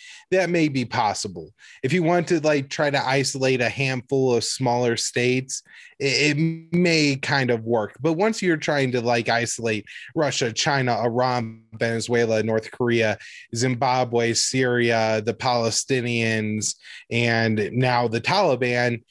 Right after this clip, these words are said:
it, it really isn't going to work. They're just going to trade within each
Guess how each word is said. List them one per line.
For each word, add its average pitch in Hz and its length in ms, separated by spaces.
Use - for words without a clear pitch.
it, 120 220
it 170 180
really 151 320
isn't 127 260
going 117 260
to 117 100
work. 110 260
They're 123 360
just 120 320
going 131 260
to 123 100
trade 131 320
within 131 320
each 127 240